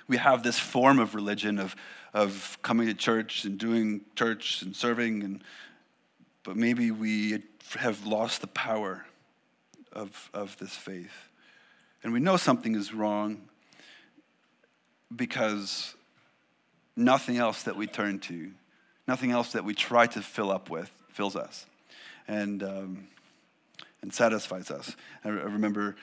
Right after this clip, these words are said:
this quote from C S Lewis. He once said, "If you find yourself with a desire that nothing in this world can fulfill, then maybe we were created for another world."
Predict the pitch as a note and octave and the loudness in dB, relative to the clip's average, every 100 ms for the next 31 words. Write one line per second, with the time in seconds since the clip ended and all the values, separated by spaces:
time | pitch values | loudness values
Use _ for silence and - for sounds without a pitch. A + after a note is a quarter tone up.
0 | - G2+ - A#2 G2+ G#2 - A2 G2+ - | -14 -12 -4 -4 -2 -4 -4 -4 -4 -4
1 | A2+ G#2+ G#2 - - - - A2 A2 - | -4 -4 -4 -8 -10 -20 -8 -4 -2 0
2 | G#2+ G#2+ A#2+ A#2 C#3+ D3+ D3+ - B2+ A#2+ | 0 2 0 6 8 8 6 6 6 6
3 | A#2+ A#2 A#2+ G#2+ G2+ G#2 A2 G#2+ G2+ A2+ | 0 -2 0 0 6 8 8 6 4 4
4 | G#2+ A2 G2+ G2 - G#2 A2 G#2 G2+ G2 | 4 0 -2 -2 -4 -2 2 4 2 -2
5 | - - - - - G#2 G2 - A2 G2 | -10 -20 -20 -10 -6 -6 -6 -2 0 0
6 | G2 - - A2 G#2+ A2 A2+ G#2+ G#2 G2+ | -2 -10 -6 0 2 4 4 2 -2 -2
7 | F#2 F2 - - G2 G2 F#2+ - G2 G2 | -6 -6 -6 -4 -2 -2 -4 -8 -8 -6
8 | G2 F#2 F#2 G2+ G2 F2+ E2 | -6 -8 -12 -12 -12 -12 -18